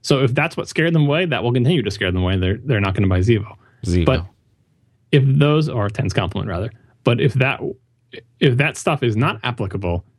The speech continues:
Speaker 1: if it's been resolved or it wasn't the reason in the first place or whatever, and those Xevo guys do a bang up job, and, uh, you know, that, that would be an ideal acquisition because, uh, otherwise, what are you gonna do, Apple? We don't wanna buy Xevo.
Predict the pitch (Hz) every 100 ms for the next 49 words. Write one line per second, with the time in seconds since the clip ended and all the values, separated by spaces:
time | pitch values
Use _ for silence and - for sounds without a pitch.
0 | _ _ 120 117 - 104 82 92 151 156
1 | 147 143 107 104 110 110 104 104 101 92
2 | 90 147 151 165 151 113 113 135 151 143
3 | - 117 117 151 156 147 139 123 120 101
4 | 117 127 - 123 117 143 156 - 107 104
5 | 101 101 _ _ 92 87 87 90 117 95
6 | 87 85 - _ _ _ _ - 123 -
7 | 151 147 117 113 131 113 113 107 104 101
8 | 104 104 104 151 180 120 113 110 - _
9 | - 117 98 - _ - _ - 151 123
10 | 110 107 104 - _ _ _ _ 135 135
11 | 131 135 139 202 95 82 - 120 143 160
12 | 151 151 147 120 104 90